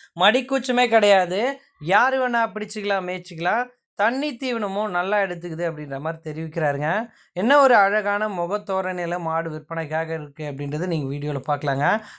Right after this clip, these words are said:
கலரும் நல்ல கலரு, உடலமைப்பு மாட்டுக்கு ரொம்ப சூப்பரா இருக்குங்க. காம்பு இடைவெளியோ எல்லாமே மாட்டுக்கு அற்புதமா இருக்கு. நாலுமே கருநிற காம்பு அமைப்பு கொண்ட மாடுங்க. மாட்டுக்கான கறவை என்ன சொல்றாங்க அப்படின்னு நம்ம பார்க்கும்போது, ஒரு நாளைக்கு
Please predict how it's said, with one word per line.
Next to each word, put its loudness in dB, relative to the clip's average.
கலரும் 4
நல்ல 2
கலரு, 2
உடலமைப்பு 2
மாட்டுக்கு -2
ரொம்ப -4
சூப்பரா -4
இருக்குங்க. 4
காம்பு 6
இடைவெளியோ 0
எல்லாமே 0
மாட்டுக்கு -2
அற்புதமா -4
இருக்கு. -4
நாலுமே -2
கருநிற 0
காம்பு -2
அமைப்பு -6
கொண்ட -8
மாடுங்க. -6
மாட்டுக்கான 4
கறவை 4
என்ன 0
சொல்றாங்க -2
அப்படின்னு -6
நம்ம -4
பார்க்கும்போது, -2
ஒரு -2
நாளைக்கு 0